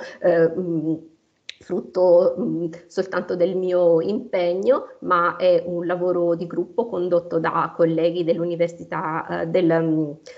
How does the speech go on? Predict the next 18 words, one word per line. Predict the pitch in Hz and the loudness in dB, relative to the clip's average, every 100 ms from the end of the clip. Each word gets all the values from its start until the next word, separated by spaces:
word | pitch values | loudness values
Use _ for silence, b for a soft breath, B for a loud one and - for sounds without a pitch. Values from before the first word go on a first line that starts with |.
| B | B
ehm, | - 160 165 160 160 160 151 147 - 175 - _ _ | -4 0 2 0 -2 -4 -6 -8 -10 -10 -12 _ _
del | - 180 180 180 175 175 170 | -6 2 4 4 4 2 -2
C | - 180 | 0 2
N | 180 175 160 | 2 0 0
R | 170 | -2
di | 175 | -4
Firenze, | - 214 214 208 214 - 233 233 | -4 -2 -2 -2 -6 -4 -2 -2
del | - 170 | -2 -2
C | - | -2
N | 190 180 | 0 2
R | 180 180 185 170 170 | 0 0 2 2 0
di | 254 | 0
Lecce | 262 151 - - 214 - | 0 0 -4 -2 0 2
e, | 180 180 165 160 | 2 2 2 -4
s-, | - - - 196 | -12 -10 -4 -4
sotto | 175 180 - 185 | -2 -6 -2 0
la | 175 | 0
direzione, | 190 220 - - 170 180 208 | 0 -2 -4 2 4 4 0